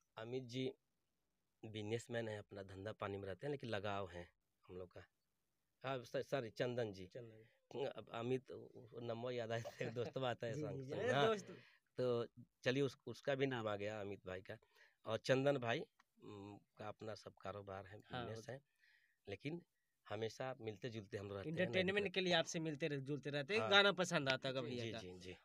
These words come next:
Speaker 2: और जो लोग देख रहे हैं, पब्लिक लोग।
Speaker 1: सभी लोग को फिर से दिल से धन्यवाद और कहूँगा कि इस तरह के गाने को प्यार अगर आप लोग नहीं दीजिएगा, तो फिर छोटू छलिया का दिल टूट जाएगा।
Speaker 2: जी।
Speaker 1: मैं चाहूँगा कि बेटी बहन जो मेरा गाना है, सब लोग एक एक बार देखें इस गाने को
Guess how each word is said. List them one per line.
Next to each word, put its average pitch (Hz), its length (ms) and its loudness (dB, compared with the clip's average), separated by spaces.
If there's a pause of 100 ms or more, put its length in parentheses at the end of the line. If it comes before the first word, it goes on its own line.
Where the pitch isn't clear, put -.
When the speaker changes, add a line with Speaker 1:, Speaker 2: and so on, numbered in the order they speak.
Speaker 2:
और 165 100 6
जो 175 140 0
लोग 180 220 2
देख 180 240 0
रहे 143 180 -2
हैं, 107 180 -8
पब्लिक 139 340 0
लोग। 110 160 -14 (120)
Speaker 1:
सभी 120 360 -4
लोग 123 180 -4
को 139 280 -4 (100)
फिर 120 140 -10
से 123 180 -6
दिल 113 200 -8
से 107 160 -12
धन्यवाद 107 560 -6
और 104 180 -10
कहूँगा 104 360 -8
कि 110 200 -16
इस 107 140 -16
तरह 104 140 -10
के 101 120 -12
गाने 101 320 -8
को 104 380 -8
प्यार 104 220 0
अगर 101 200 -2
आप 92 180 -8
लोग 98 80 -6
नहीं 101 140 -4
दीजिएगा, 95 500 -8 (580)
तो 107 60 -6
फिर 107 180 -6
छोटू 104 280 -8
छलिया 98 320 -4
का 95 140 -4
दिल 90 260 -8
टूट 87 140 -10
जाएगा। 87 320 -12 (400)
Speaker 2:
जी। 110 160 -14 (880)
Speaker 1:
मैं 104 220 -2
चाहूँगा 107 340 -4
कि 104 180 -8
बेटी 104 320 -4
बहन 101 220 -6
जो 104 120 -4
मेरा 98 180 -4
गाना 95 260 -6
है, 95 180 -14
सब 180 340 -6
लोग 147 200 -12
एक 107 140 -10
एक 110 100 -12
बार 95 200 -8
देखें 90 380 -14
इस - 220 -20
गाने 92 220 -12
को - 200 -20